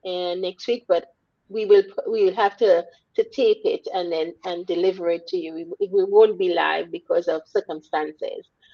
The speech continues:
but I'm just giving you a heads up of what is going to be happening. And we're gonna carry on in this topic, and we're going to be bringing different topics to you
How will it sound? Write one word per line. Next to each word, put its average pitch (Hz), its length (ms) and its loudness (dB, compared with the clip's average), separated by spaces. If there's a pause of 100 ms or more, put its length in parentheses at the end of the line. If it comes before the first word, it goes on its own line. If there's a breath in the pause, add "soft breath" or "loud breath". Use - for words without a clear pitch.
(160 soft breath)
but 170 120 2
I'm 170 120 -2
just 180 380 -2
giving 180 260 -4
you 170 140 -2
a 151 60 -2
heads 196 340 -2
up 202 280 2
of 156 220 -4
what 170 220 2
is 190 160 -4
going 170 220 -8
to - 80 -14
be 165 100 -12
happening. - 560 -12 (360 soft breath)
And 190 120 -4
we're 196 160 0
gonna 185 200 0
carry 202 420 2
on 190 100 -2
in 170 140 -8
this 175 160 -8
topic, 240 500 2 (100)
and 175 180 -6
we're 175 100 -6
going 180 280 -6
to - 80 -20
be 185 140 -6
bringing 240 420 0
different 202 360 -2
topics - 440 -4
to - 100 -4
you 214 520 0